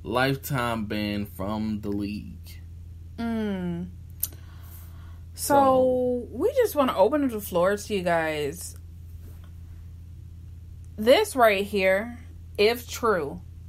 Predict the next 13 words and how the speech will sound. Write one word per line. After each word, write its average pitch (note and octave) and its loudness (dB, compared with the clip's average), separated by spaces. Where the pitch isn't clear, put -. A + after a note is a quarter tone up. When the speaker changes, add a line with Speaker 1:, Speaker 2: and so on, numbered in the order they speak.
Speaker 2:
'cause F#3+ -2
I F#3+ 8
don't A3 2
put G3+ 4
anybody G3+ 2
guilty, G#3+ -2
I F3+ 2
don't F3 -2
put F3+ -2
anybody F3+ 2
as E3+ 0
innocent. - -8
If E4+ 8